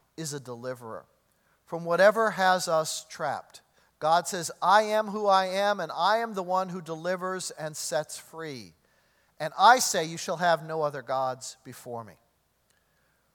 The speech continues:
What we believe matters to God. What we believe shapes everything about us. Our beliefs are the filter through which we look at the world.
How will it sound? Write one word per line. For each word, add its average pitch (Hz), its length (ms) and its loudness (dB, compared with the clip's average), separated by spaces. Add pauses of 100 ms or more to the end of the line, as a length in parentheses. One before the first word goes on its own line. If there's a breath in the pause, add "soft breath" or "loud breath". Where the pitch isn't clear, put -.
(120)
What 226 200 4
we 269 120 -4
believe 180 460 -6
matters 233 440 -4
to 160 120 -12
God. 123 440 -2
What 180 140 -6
we 240 100 -8
believe 185 400 -8
shapes - 520 -10
everything 175 720 -6
about 175 380 4
us. 156 160 -2
Our 156 140 2
beliefs 180 480 -8
are 180 80 -10
the 160 120 -8
filter 247 500 -4
through 175 220 -14
which 170 220 -12
we 165 100 -14
look 156 200 -10
at 160 120 -18
the 151 60 -10
world. 143 460 -8